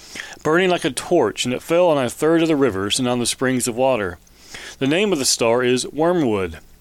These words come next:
A third of the waters became wormwood, and men died from the water because it was made bitter. Consider the pestilence and plague sent on the Romans.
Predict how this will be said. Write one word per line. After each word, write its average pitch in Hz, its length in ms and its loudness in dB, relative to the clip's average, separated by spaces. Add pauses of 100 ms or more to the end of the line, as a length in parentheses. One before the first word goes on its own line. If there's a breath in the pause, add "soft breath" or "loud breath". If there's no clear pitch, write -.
A 110 120 -2
third 156 200 2
of 175 60 2
the 180 80 4
waters 131 340 2
became 127 540 -2
wormwood, 107 580 -2 (360 loud breath)
and 127 120 0
men 160 240 2
died 127 300 0
from 139 80 -2
the 131 100 0
water 107 320 2
because 117 400 -2
it 131 60 0
was 120 180 -2
made 113 460 -4
bitter. 110 380 -2 (1300 loud breath)
Consider 185 340 4
the 147 160 2
pestilence 131 680 -2
and 113 200 -4
plague 117 420 0
sent 127 180 -2
on 120 80 -2
the 127 120 0
Romans. 131 580 0